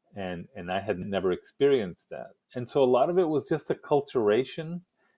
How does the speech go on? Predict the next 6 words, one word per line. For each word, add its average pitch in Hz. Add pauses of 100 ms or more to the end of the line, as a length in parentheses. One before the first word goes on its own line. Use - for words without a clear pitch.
(120)
and 104
not 104
giving 104
up 117 (1040)
and, 98
and 101